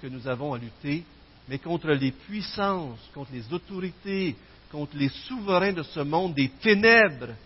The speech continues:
contre l'esprit du mal, les esprits du mal dans les lieux célestes. »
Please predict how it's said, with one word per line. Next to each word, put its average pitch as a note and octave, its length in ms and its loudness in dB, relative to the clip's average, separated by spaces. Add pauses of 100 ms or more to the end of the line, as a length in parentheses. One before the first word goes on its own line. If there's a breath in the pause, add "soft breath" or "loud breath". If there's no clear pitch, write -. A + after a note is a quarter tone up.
(540)
contre C3 240 -10
l'esprit D#3+ 580 -2
du C3+ 140 -14
mal, C#3+ 460 0
les B2 120 -12
esprits C#3+ 300 -16
du B2+ 60 -16
mal C3+ 260 -2
dans B2+ 100 -10
les A2+ 200 -10 (100)
lieux A#2+ 140 -12
célestes. » G#2+ 560 -16